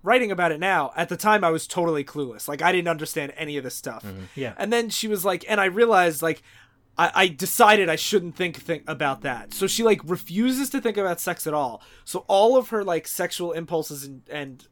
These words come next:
Speaker 1: urges are funneled into this, like, hugging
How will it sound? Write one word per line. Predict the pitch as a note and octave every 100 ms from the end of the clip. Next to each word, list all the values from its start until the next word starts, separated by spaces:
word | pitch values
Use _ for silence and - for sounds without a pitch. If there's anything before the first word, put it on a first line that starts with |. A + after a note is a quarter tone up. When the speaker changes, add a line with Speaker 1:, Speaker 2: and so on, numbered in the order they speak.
| _ F3
Speaker 1:
urges | G#3 F#3+ D#3+ C#3+ - - - -
are | F#3 F3+
funneled | - - G#3 G#3+ F#3+
into | F3+ F#3 F3+ F#3+
this, | E3 E3 D#3+
like, | C#3+ -
hugging | _ - E3+ E3+ D#3 E3 D3 C#3 C3